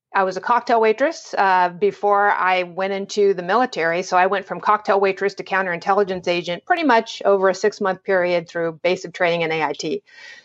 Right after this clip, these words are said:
So it, it's just about having the courage to be able to overcome and not let major incidents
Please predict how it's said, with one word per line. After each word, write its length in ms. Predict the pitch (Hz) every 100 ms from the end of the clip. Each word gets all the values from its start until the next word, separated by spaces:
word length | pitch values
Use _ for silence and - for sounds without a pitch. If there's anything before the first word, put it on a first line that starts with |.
| -
So 420 | - 214 202 196
it, 140 | 226 202
it's 300 | 214 202 -
just 240 | 233 -
about 240 | 233 233
having 380 | 214 220 220 208
the 100 | 175
courage 720 | - 240 277 208 170 - - -
to 400 | 202 185 180 170
be 240 | 180 180
able 260 | 190 190 185
to 160 | 185
overcome 800 | - 185 180 - 202 190 170 170 _ _ _ _ - _ -
and 260 | 190 190 185
not 340 | 185 220 -
let 320 | 180 175 170 - _ _ _ -
major 720 | 180 185 185 185 175 165 165 _ _ _ _ _ _ _ _
incidents 720 | 196 196 190 170 160 - -